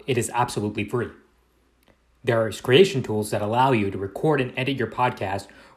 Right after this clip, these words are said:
right from your phone or computer. Anchor will distribute your podcast for you so it can be heard on Spotify, Apple Podcast,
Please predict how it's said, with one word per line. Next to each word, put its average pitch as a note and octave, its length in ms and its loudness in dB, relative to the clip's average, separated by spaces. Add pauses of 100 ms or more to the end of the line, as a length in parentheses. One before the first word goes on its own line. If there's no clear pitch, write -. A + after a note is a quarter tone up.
right C3+ 200 4
from C#3 140 -2
your D3 80 2
phone A#2 380 -6 (180)
or G2+ 140 -8
computer. C3+ 500 2 (960)
Anchor D3 280 2
will A#2 160 0
distribute B2 460 -2
your G#2+ 120 0
podcast G#2 540 -2
for D3+ 220 2
you G2+ 320 0 (160)
so - 160 -4
it G#2+ 80 -4
can G#2+ 140 -6
be G#2+ 80 -2
heard C3 280 2
on F#2+ 180 -8
Spotify, B2+ 640 0 (380)
Apple D3 220 0
Podcast, A2+ 580 -2